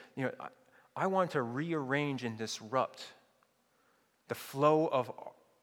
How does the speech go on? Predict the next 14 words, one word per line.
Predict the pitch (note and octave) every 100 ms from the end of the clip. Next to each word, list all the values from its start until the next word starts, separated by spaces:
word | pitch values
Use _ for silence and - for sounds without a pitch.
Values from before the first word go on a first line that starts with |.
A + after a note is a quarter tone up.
| -
your | B2 A#2
life," | G#2+ G#2+ D3 G2 G#2 - - - _ _ _ _ _ _ _ _ _ _
that | -
you | A2 E3
would | C3
hold | D#3+ E3
open, | D#3 D#3+ C3 G#2 G2+ _ _ _
that | G2+ G2+
we | C#3+
would | G3 A#2
hold | - G2+ F#2+
open | F#2+ F#2+ F#2+ F#2 - _ _ _ _ _ _ _ _ _ _ _ _ _ _ _ _ _ _ _ _ _ _ _ _
an | B2+ B2+
empty, | B2+ C3+